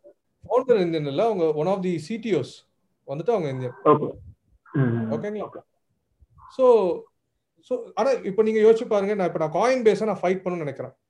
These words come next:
Speaker 1: I'm a, I'm an Indian exchange, I want to fight Coinbase.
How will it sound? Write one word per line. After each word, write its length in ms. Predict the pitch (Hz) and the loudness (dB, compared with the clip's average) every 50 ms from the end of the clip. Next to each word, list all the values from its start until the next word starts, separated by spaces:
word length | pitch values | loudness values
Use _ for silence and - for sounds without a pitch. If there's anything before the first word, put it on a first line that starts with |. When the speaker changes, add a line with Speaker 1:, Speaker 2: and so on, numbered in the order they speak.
| _ _ _ | _ _ _
Speaker 1:
I'm 220 | - 127 127 131 | -10 -10 -8 -6
a, 120 | 135 131 127 | -6 -6 -6
I'm 140 | 127 131 135 | -6 -6 -6
an 140 | 131 131 | -6 -6
Indian 480 | 131 143 170 180 196 202 190 185 180 156 | -4 -6 -4 -2 -2 -2 -2 -2 -4 -4
exchange, 520 | 147 143 143 - _ 190 208 233 226 - | -8 -10 -10 -8 _ -6 -6 -6 -6 -6
I 60 | 151 143 | -6 -6
want 300 | 131 135 160 185 190 185 | -4 -2 -2 -2 -2 -4
to 100 | 196 185 | -6 -6
fight 300 | - - 156 156 156 156 156 _ _ | -4 -2 -2 -2 -4 -6 -14 _ _
Coinbase. 540 | 139 139 143 147 147 143 135 156 196 214 208 | -6 -4 -4 -4 -6 -6 -4 -4 -4 -4 -6